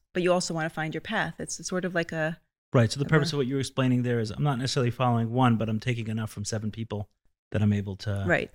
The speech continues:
Speaker 1: right.
Speaker 2: Right.
Speaker 1: It's almost
Speaker 2: Learn
Speaker 1: like a, a
Speaker 2: something.
Speaker 1: buffet. <laughs> Like, you know, choosing what works for me, and, and, uh, and hopefully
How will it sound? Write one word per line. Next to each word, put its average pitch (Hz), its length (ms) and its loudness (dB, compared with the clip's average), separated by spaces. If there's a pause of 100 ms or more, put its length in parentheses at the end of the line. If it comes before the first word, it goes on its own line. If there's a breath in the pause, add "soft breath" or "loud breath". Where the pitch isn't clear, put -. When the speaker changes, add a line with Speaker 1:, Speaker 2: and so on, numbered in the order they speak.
Speaker 1:
right. 160 280 -4 (300)
Speaker 2:
Right. 123 160 -6 (220)
Speaker 1:
It's - 200 -4
almost 175 220 0
Speaker 2:
Learn 120 140 6
Speaker 1:
like - 60 0
a, - 20 2
a 160 60 4
Speaker 2:
something. 220 180 0
Speaker 1:
buffet. 170 440 2
<laughs> - 80 -12
Like, - 220 -6
you 165 60 -4
know, 175 80 -6
choosing 170 500 -2 (460 loud breath)
what 165 180 -2 (540)
works 170 300 0
for 190 120 -2
me, 202 240 0
and, 160 260 -2
and, 151 220 -8
uh, 156 200 -4 (1900)
and 165 120 2
hopefully 165 640 0